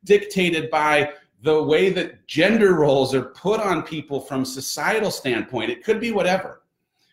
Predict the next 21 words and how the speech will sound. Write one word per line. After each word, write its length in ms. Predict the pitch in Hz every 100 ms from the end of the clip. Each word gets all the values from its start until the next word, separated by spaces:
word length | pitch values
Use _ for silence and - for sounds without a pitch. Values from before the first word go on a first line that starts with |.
| _ 147
But 280 | 147 - -
if 320 | 233 190 170
you 240 | 202 226
were 340 | 196 202 220 196
to 640 | - 214 196 139 170 180 - _ _ _ _ _ -
move 380 | 107 127 202 233
away 280 | 240 233 220
from 300 | - 170 143
and 240 | 139 135
quit 540 | - - 220 202 - 127
the 80 | 165
way 160 | 180
that 180 | 170 151
you 120 | 156
feel 460 | - - 160 151 147
attached 720 | 135 - 165 190 196 - - -
to 240 | 156 151
or 200 | 127 -
anchored 480 | 170 202 190 180 -
to 220 | - 151
or 220 | 131 107